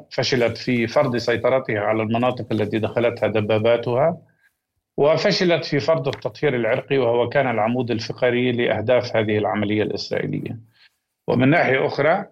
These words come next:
إسرائيل تعاني، ونتنياهو يعرف ذلك، من خسائر بشرية لا تستطيع احتمالها بسبب المقاومة،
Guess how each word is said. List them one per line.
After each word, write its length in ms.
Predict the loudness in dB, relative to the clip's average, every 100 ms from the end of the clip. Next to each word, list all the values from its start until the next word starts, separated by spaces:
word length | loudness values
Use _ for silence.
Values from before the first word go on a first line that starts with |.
| -16
إسرائيل 400 | -6 -2 0 0
تعاني، 540 | 0 0 2 0 0 -2
ونتنياهو 840 | 0 2 4 2 0 0 0 2
يعرف 340 | 2 2 0 -2 0
ذلك، 400 | 0 0 -4 -14 -8
من 360 | -2 2 2 2
خسائر 440 | 0 2 2 2
بشرية 520 | 0 -2 0 0 2
لا 140 | 2 2
تستطيع 580 | 0 -4 -6 -4 -2 -2
احتمالها 640 | -4 -2 0 2 2 0
بسبب 420 | -2 0 0 2
المقاومة، 680 | 2 0 0 2 2 2 -4